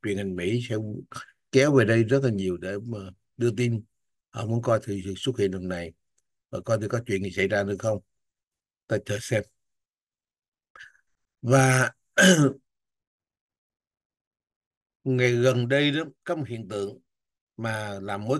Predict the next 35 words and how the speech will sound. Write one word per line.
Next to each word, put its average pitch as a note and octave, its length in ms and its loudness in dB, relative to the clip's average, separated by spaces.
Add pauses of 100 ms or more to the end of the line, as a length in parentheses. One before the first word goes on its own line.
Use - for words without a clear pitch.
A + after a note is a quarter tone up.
căng B2 180 -2
thẳng A2 380 -2
giữa A2+ 120 2
Mỹ A2 640 0
và F#2 240 -2 (120)
Do A2+ 240 0
Thái A2+ 380 2
rất D#3 160 0
là C#3 140 6
căng. A2 220 -2 (1300)
Chúng E3 120 4
ta E3 80 6
biết F3+ 220 4
rằng C3+ 200 0
hiện A2+ 300 -4
nay D3 220 0
đó, D#3 120 -6 (1080)
trong D#3 340 -2
mấy, G#3 280 -2 (720)
hiện B2+ 200 -4
nay D3 140 -2
ông D3 240 -8
Biden D3 380 0
vừa A2+ 160 -6
nói C3 360 -6
vào A#2 180 -4
ngày G#2 280 -6 (640)
hôm D3 140 -2
nay C3+ 160 2
thứ C#3+ 120 -2
Sáu, F#3+ 540 -4 (360)
ông C3+ 120 -8
Biden C3+ 300 0
nói D3 200 -2
gì? A#2 200 -2